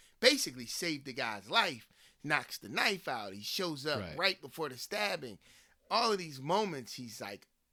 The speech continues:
Speaker 1: always the hero in the story.
Speaker 2: Except for
Speaker 1: And
Speaker 2: we know that this dude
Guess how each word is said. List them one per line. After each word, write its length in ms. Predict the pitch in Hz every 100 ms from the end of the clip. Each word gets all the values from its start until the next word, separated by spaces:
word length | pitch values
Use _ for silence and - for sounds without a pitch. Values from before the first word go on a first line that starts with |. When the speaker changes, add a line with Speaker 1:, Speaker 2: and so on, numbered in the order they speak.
| -
Speaker 1:
always 460 | 190 185 151 123
the 80 | 107
hero 560 | 104 - 220 85 82 90
in 100 | 73
the 80 | -
story. 400 | - - - - - - - _ - -
Speaker 2:
Except 300 | 156 190 165
for 80 | 147
Speaker 1:
And 200 | 131 151 - _ - 131
Speaker 2:
we 200 | 175 226
know 400 | 170 165 151 117
that 160 | 110
this 180 | - 143
dude 480 | - 139 123 113 104